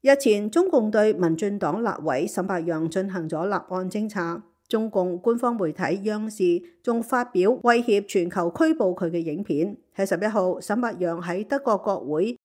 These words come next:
以台灣立委嘅身份入去，為自由民主作證。佢話，中共想用恐嚇嘅方式，令到台灣人沉默。作為勇敢嘅台灣人，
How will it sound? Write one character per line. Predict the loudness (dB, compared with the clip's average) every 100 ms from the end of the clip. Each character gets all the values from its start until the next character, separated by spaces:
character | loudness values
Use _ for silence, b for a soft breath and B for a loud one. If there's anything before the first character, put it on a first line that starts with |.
| _ _
以 | -4
台 | 0
灣 | 0 2 2
立 | 0 -2
委 | -4 -4
嘅 |
身 | -4 -4 -2
份 | -2 -2
入 | -4
去， | -4 -2 -2 -2 -4 _ 0
為 | 0
自 | 0 0
由 | 2 2
民 | -2 -4
主 | -4
作 | -2 -4
證。 | -2 -2 -2 -4 _
佢 | -4 2
話， | 4 2 0 B B
中 | 2 4
共 | 4 2
想 | -2 -2 0
用 | -2 -4
恐 | -6 -6 -4
嚇 | -6
嘅 | -6 -4
方 | -4 -4
式， | 0 -2 -2 B B
令 | 2 4
到 | 4
台 | 2 0
灣 | 0 0
人 | 0 -2
沉 | -6 -8
默。 | -6 -6 -8 _ _
作 | 4 6
為 | 6
勇 | 2 0 0
敢 | -2 -2
嘅 | -4 -4
台 | -4
灣 | -4 -2
人， | -2 -2 -6